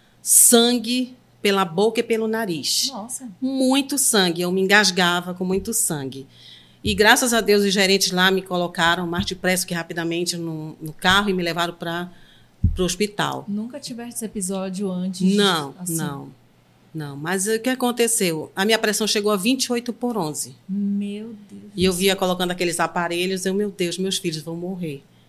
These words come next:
Speaker 1: né? E o que aconteceu? É, eu fui salva devido a este sangue ter sa-, jorrado
Speaker 2: Uhum.
Speaker 1: pela boca e pelo nariz. Os médicos mesmo falam. Por isso que eu falei no início que eu sou um milagre de Deus,
Speaker 2: Uhum.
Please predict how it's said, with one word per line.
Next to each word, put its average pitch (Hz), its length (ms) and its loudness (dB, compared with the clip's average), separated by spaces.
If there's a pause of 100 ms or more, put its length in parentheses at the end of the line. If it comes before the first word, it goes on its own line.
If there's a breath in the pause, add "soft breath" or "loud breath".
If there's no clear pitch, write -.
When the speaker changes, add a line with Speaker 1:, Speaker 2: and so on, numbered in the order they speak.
(720 soft breath)
Speaker 1:
né? 156 320 -6 (460)
E 202 600 -4 (280)
o 214 80 -4
que 220 140 0
aconteceu? 214 840 0 (140)
É, 156 240 -8
eu 165 100 -4
fui 196 220 -2
salva 190 640 0 (220)
devido 196 340 6
a - 20 4
este - 220 0
sangue 202 420 2
ter 220 200 -2
sa-, 285 400 -4
jorrado 160 640 2 (180)
Speaker 2:
Uhum. 208 360 -8
Speaker 1:
pela 170 240 0
boca 202 600 -2
e 190 120 -8
pelo 180 300 -4
nariz. 180 340 -4
Os 160 120 -4
médicos 180 460 -2
mesmo 190 500 -4 (440 soft breath)
falam. 190 260 2
Por 202 100 4
isso 220 140 2
que 254 60 2
eu 254 40 2
falei 240 320 4
no 233 100 -2
início 214 340 0
que 208 60 2
eu 196 60 2
sou 208 200 2
um - 20 0
milagre 214 540 4
de 214 120 0
Deus, 170 520 -2
Speaker 2:
Uhum. 214 420 -8